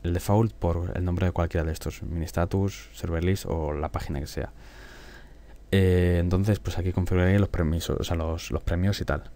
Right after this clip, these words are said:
Aquí pues le dice gracias por votar a tal, y aquí que ha votado y que ha recibido un diamante, por ejemplo, que es lo que recibe. Luego están los, eh, votos por suerte, que son estos. Pueden recibir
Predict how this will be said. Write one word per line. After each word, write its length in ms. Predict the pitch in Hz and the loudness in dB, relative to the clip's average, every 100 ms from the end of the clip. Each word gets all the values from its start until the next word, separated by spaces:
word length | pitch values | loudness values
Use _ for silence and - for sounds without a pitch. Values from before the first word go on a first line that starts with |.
| - - - - | -18 -20 -18 -6
Aquí 220 | 92 - - | -4 -2 -2
pues 220 | 80 - | -2 0
le 80 | 82 | -2
dice 160 | - | 0
gracias 260 | 87 82 92 | 0 0 -2
por 120 | 87 | 0
votar 240 | 85 85 85 | 0 2 2
a 80 | |
tal, 340 | 82 98 123 131 - - - - - - - - | 4 2 2 -2 -10 -20 -20 -20 -20 -20 -20 -8
y 80 | 80 | -6
aquí 340 | 78 95 95 - | -2 0 0 0
que 120 | 85 | -2
ha 20 | |
votado 560 | 82 87 92 117 127 127 - - - - - | 0 4 4 4 2 -2 -8 -12 -20 -16 -8
y 160 | 85 | -6
que 80 | - | -2
ha 40 | |
recibido 520 | 87 - 87 92 101 - - - | -4 -2 -2 0 0 -2 -12 -4
un 80 | 95 | -2
diamante, 380 | 78 78 78 104 | 0 -2 -4 -2
por 120 | - | -2
ejemplo, 380 | - 80 - - | -4 -4 -4 -4
que 100 | 87 | -4
es 60 | |
lo 120 | 73 | -4
que 200 | - 82 78 | -4 -4 -4
recibe. 440 | 85 - 80 - - - - - - | -6 -6 -8 -10 -16 -16 -18 -14 0
Luego 160 | 101 107 | 2 4
están 300 | 120 117 101 | 4 6 6
los, 500 | 107 110 - - - - - | 6 4 -2 -8 -14 -12 -4
eh, 600 | 85 82 78 76 80 - - - - | -2 -2 -2 -4 -6 -10 -16 -16 -6
votos 360 | 90 95 110 | -2 0 0
por 200 | - - | -4 -8
suerte, 400 | - 117 107 - - - - | -2 -2 -2 -6 -8 -12 -12
que 60 | 98 | -8
son 200 | - 85 | -2 -2
estos. 380 | 76 - 113 - - | -2 -4 -6 -8 -4
Pueden 360 | 87 85 85 - - | 0 0 -2 -8 -6
recibir 560 | 90 - 90 95 - | -4 -2 0 0 -2